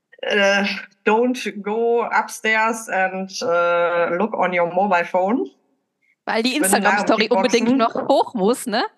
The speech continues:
Speaker 2: Nicht
Speaker 1: Genau,
Speaker 2: <laughs>
Speaker 1: nach dem, nach dem Kickboxen bin ich die Treppe runter und hab gesagt, oh, ich muss noch schnell eine Instagram-Story machen. Hab die letzte Stufe übersehen und bin links komplett umgeschlagen, hab mich nach rechts fallen lassen.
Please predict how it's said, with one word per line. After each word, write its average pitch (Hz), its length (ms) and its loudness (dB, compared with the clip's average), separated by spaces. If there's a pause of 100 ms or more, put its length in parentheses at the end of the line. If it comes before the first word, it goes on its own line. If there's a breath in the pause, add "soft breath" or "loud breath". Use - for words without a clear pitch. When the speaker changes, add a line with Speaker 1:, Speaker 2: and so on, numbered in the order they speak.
(480 soft breath)
Speaker 2:
Nicht 233 220 -2 (160)
Speaker 1:
Genau, 180 420 2
Speaker 2:
<laughs> - 0 -
Speaker 1:
nach 180 240 0
dem, 180 200 -6 (760)
nach 180 160 0
dem 190 80 -8
Kickboxen 208 480 -2
bin 190 80 2
ich 196 80 -2
die 190 60 -6
Treppe 196 300 0
runter 214 720 2
und 190 160 -2
hab 185 120 -4
gesagt, 180 260 -6
oh, 196 100 -2
ich 196 120 -6
muss 196 160 -2
noch 185 120 -2
schnell 196 300 2
eine 196 120 2
Instagram-Story 175 720 0
machen. 254 520 0
Hab 196 140 0
die 196 80 -2
letzte 214 300 -2
Stufe 277 320 0
übersehen 220 640 2
und 185 300 -2
bin 190 360 -4
links 190 320 -2
komplett 196 340 -2
umgeschlagen, 196 680 2
hab 196 120 -2
mich 190 120 -8
nach 160 160 -2
rechts 190 220 -4
fallen 180 260 2
lassen. 226 480 0